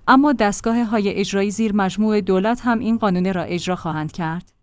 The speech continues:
امری که در زمان دولت، دولت احمدی نژاد با مجلس نهم اتفاق افتاد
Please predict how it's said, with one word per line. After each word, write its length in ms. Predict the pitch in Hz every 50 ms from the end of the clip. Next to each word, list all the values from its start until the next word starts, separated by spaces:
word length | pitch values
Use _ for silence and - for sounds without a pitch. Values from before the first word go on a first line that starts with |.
| _ -
امری 240 | 269 320 339 339 277
که 140 | - 285
در 140 | 220 214 202
زمان 340 | 190 - 214 196 208 226 233
دولت، 420 | 214 226 196 185 190 202 214 233 - -
دولت 420 | 214 190 185 208 208 220 226 - -
احمدی 400 | 196 190 190 180 175 170 214 220
نژاد 400 | 214 196 185 170 226 247 262 262 -
با 120 | 214 202
مجلس 440 | 190 190 185 185 - 226 233 - -
نهم 280 | 208 196 190 220 214 -
اتفاق 480 | - 190 190 - 226 208 - 226 214 -
افتاد 440 | 214 - 196 185 - 262 269 285